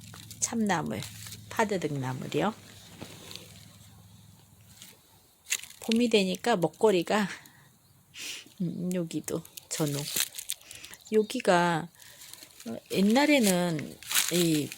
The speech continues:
물이 이쪽으로 흐르지를 않았는데, 어, 공사를, 사방 공사를 하면서 물길을 이쪽으로 내셨다 하더라고요. 그 이제 한, 음, 몇 달 지나면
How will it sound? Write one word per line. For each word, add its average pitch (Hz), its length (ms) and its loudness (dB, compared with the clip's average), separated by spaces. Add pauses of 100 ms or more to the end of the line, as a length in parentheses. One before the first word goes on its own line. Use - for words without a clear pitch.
(180)
물이 180 760 2
이쪽으로 185 560 4
흐르지를 220 600 0
않았는데, 170 760 2 (880)
어, 202 460 -4
공사를, 202 1040 6
사방 311 360 4
공사를 196 540 4
하면서 175 680 4
물길을 170 680 4
이쪽으로 170 840 4
내셨다 151 640 2
하더라고요. 156 600 2 (720)
그 202 100 -2
이제 160 200 4
한, 240 440 4
음, 175 640 -2
몇 180 220 6
달 262 240 10
지나면 156 1080 4